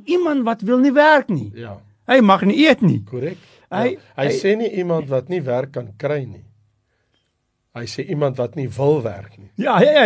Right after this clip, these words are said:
Speaker 1: ja, ja.
Speaker 2: As hy nie wil werk nie. Daar's mense wat nie werk het nie. Hulle het hulle werk verloor. En dis 'n totale ander ding. Maar iemand wat kan gewerk het of kan werk en nie wil werk nie, dis die probleem. Net gou terug na wat jy gesê het, die eerste brief.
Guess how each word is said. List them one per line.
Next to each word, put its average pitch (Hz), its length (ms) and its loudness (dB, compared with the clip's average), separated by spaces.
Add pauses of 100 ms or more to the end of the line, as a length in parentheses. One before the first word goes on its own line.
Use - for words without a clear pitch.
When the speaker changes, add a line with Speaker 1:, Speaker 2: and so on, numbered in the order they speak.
(120)
Speaker 1:
ja, 262 160 2
ja. 160 100 2
Speaker 2:
As 131 160 -4
hy 147 80 0
nie 165 160 -2
wil 143 220 4 (100)
werk 117 220 -2 (100)
nie. 107 60 -20 (240)
Daar's 135 240 -2
mense 156 320 -2
wat 135 180 -4
nie 170 80 -6
werk 120 320 -8
het 120 300 -12
nie. 101 160 -16
Hulle 104 100 -16
het - 140 -14
hulle 120 100 -10
werk 120 240 -8
verloor. 104 540 -12 (260)
En 113 80 -14
dis 117 160 -8
'n - 80 -6
totale 139 400 -4
ander 117 280 -10
ding. 95 260 -14 (340)
Maar 117 220 -8
iemand 175 400 -2
wat 117 180 -4 (280)
kan 180 220 -2
gewerk 104 460 -8
het - 240 -14
of - 200 -18
kan 165 220 -4
werk 117 280 -10
en 120 60 -10
nie 117 120 -8
wil 127 260 -2
werk 101 300 -12
nie, 78 120 -20 (280)
dis 117 160 -10
die 131 80 -6
probleem. 85 400 -14 (640)
Net - 180 -2
gou 285 140 -6
terug - 300 -4
na 165 100 0
wat 135 140 -4
jy 127 100 -4
gesê 123 340 -8
het, 110 100 -10
die 127 140 -10
eerste 135 300 -6
brief. 90 360 -16